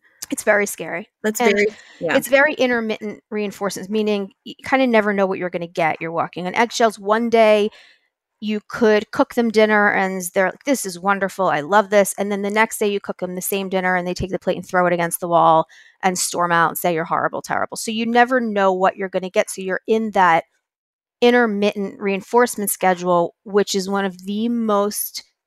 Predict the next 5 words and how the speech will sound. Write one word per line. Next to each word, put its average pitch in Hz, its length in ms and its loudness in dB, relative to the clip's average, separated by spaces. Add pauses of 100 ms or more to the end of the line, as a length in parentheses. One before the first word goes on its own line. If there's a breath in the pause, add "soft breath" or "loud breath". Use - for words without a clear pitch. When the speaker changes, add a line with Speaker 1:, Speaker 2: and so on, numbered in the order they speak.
(120)
Speaker 1:
difficult 208 760 0 (760)
patterns 214 600 2
to - 100 -10
break. - 500 -6 (400)
Speaker 2:
Yes. 165 380 -6